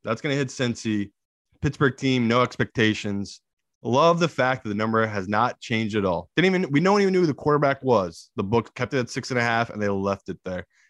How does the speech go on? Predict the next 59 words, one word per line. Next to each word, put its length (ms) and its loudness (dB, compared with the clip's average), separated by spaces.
And 100 -2
they've 80 2
just 200 0
let 320 2
everyone 400 0
come 300 0
in, 260 -6
bet 160 2
the 80 2
Bengals 320 2
for 80 0
the 60 2
division, 520 2
bet 160 0
this 160 -4
Bengals 420 0
number 340 2
week 200 -2
one, 360 0
you 140 -6
know, 80 -8
teased 280 0
it 180 -2
down. 440 0
Plenty, 220 0
like, 140 2
I, 220 2
I 100 2
was 120 2
looking 160 -2
online 180 0
at 60 -2
the 80 -6
biggest 280 -4
tease 240 -4
games 280 -2
right 160 -4
now. 260 -8
This 160 -6
is 140 0
up 160 0
there. 160 -2
This 220 -4
and 120 2
Denver 280 4
are 40 4
those 200 2
two 180 -4
teams 320 -4
that 80 -2
are 80 -2
way 240 2
up 180 -2
there 140 -6
for 140 -10
most 340 -6
teased 320 -6
teams. 520 -10
Uh, 300 -8